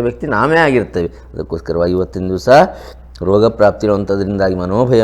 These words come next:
ಅಂಥದ್ದೇ. ಅಷ್ಟಮದಲ್ಲಿ ಶನಿ ಮಹಾತ್ಮನ ಸಂಚಾರ, ಅಷ್ಟಮಸ್ತೆ ಯಥಾ ಕೇಟು ವಾತ ರೋಗಾದಿ ಪೀಡಿತ ಅಂತ ಹೇಳಿದ್ದಾರೆ. ಆ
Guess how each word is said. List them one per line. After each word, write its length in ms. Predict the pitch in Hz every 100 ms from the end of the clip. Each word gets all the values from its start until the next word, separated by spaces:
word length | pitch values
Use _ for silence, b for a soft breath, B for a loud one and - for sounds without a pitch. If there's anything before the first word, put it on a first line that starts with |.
| 101
ಅಂಥದ್ದೇ. 360 | 92 90 87 92 -
ಅಷ್ಟಮದಲ್ಲಿ 460 | - 123 131 143 139
ಶನಿ 140 | 143 143
ಮಹಾತ್ಮನ 340 | 143 139 143 139
ಸಂಚಾರ, 320 | 139 131 131 127 127 120
ಅಷ್ಟಮಸ್ತೆ 560 | - 113 117 120 117 117
ಯಥಾ 240 | 110 113
ಕೇಟು 320 | 104 107 104
ವಾತ 260 | 95 98 92 87
ರೋಗಾದಿ 400 | 87 92 120 165
ಪೀಡಿತ 280 | 170 160 156
ಅಂತ 200 | 151 139 139
ಹೇಳಿದ್ದಾರೆ. 340 | 135 127 123 - B B B B - -
ಆ 60 | -